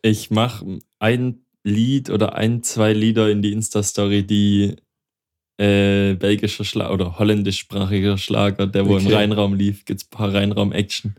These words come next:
Speaker 2: Ja, macht das.
Speaker 1: Ja, es wird
Speaker 2: Da hab ich
Speaker 1: geil.
Speaker 2: Bock drauf. <laughs> Das wird geil.
Speaker 1: Ja. Auf jeden Fall war's brutal, brutal laut. Da konntest dich,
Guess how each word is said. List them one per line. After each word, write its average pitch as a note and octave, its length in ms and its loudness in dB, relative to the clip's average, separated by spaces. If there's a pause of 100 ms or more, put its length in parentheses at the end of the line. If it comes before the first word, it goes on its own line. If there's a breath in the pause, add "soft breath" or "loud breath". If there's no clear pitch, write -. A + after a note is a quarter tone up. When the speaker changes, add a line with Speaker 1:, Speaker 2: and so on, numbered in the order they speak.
(100)
Speaker 2:
Ja, A2+ 140 4
macht C3+ 320 0
das. G#2 340 -2
Speaker 1:
Ja, G2 280 2
es - 120 -10
wird G2 100 -2
Speaker 2:
Da A2 60 0
hab - 20 2
ich F#2 60 2
Speaker 1:
geil. G2 160 4
Speaker 2:
Bock G#2+ 80 -4
drauf. A2 280 -2
<laughs> - 20 -16
Das - 420 -6
wird C3 100 -10
geil. - 340 -8 (1800 loud breath)
Speaker 1:
Ja. G2+ 180 4 (360)
Auf G#2+ 160 0
jeden G#2 140 2
Fall G2 100 4
war's F#2 220 -2
brutal, F#2+ 800 0
brutal G2+ 440 2
laut. F#2 320 -2
Da G2+ 80 -6
konntest G#2 300 -2
dich, - 300 -2